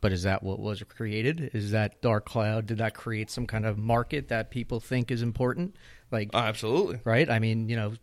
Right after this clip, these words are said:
Speaker 1: cybersecurity, not saying that that's not important, and I'm not saying that at
Speaker 2: Yeah,
Speaker 1: all, but
Speaker 2: it's
Speaker 1: even just,
Speaker 2: huge.
Speaker 1: like, from a, from a, you know, just a personal standpoint.
Speaker 2: Yeah,
Speaker 1: Like,
Speaker 2: I
Speaker 1: I have
Speaker 2: mean
Speaker 1: credit cards. Like, my credit cards got hacked a ton of times.
Speaker 2: Oh, really?
Speaker 1: Yeah, dude, like, my Discover card gets hacked, my Amex, like, you just call up, you just, I mean, if you pay attention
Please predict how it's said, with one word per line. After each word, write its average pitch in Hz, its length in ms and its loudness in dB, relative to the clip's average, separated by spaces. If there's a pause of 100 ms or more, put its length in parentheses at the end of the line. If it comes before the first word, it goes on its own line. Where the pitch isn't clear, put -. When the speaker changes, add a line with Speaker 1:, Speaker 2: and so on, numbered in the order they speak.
Speaker 1:
cybersecurity, 117 760 -2
not 107 200 0
saying 110 200 2
that 107 100 0
that's 113 200 -2
not 139 180 4
important, 98 440 0
and 95 100 -2
I'm 101 80 0
not 98 160 0
saying 101 260 0
that 147 120 8
at 117 100 8
Speaker 2:
Yeah, 120 60 6
Speaker 1:
all, 117 120 6
but 104 160 -2
Speaker 2:
it's 117 100 0
Speaker 1:
even 117 120 2
just, 170 160 4
Speaker 2:
huge. - 60 2
Speaker 1:
like, 113 100 0
from 120 240 0
a, 117 260 0
from 135 200 -2
a, 135 260 -2
you 175 100 -2
know, 147 100 0
just 151 200 -4
a 165 60 -2
personal 135 400 -2
standpoint. - 560 -12
Speaker 2:
Yeah, 139 320 4
Speaker 1:
Like, 113 80 2
Speaker 2:
I 131 80 10
Speaker 1:
I 156 40 12
have 190 80 12
Speaker 2:
mean 110 40 0
Speaker 1:
credit 147 240 10
cards. 165 300 10
Like, 135 120 4
my 156 140 0
credit 170 240 0
cards 151 180 2
got 143 160 0
hacked 151 240 0
a 143 40 -6
ton 151 240 -2
of 127 80 -2
times. - 340 -8 (300)
Speaker 2:
Oh, 131 80 2
really? 127 260 2 (220)
Speaker 1:
Yeah, 170 160 2
dude, 98 180 0
like, 95 220 -6
my 107 100 -2
Discover 117 400 -2
card 123 220 2
gets 120 160 0
hacked, 117 260 2
my 92 120 -2
Amex, 107 420 0
like, 98 180 -4
you 110 80 -6
just 156 160 -2
call 147 220 4
up, 151 160 2
you 110 80 0
just, 107 200 -2
I - 40 -2
mean, 113 160 4
if 101 80 -4
you 113 80 0
pay 139 160 2
attention 127 440 -2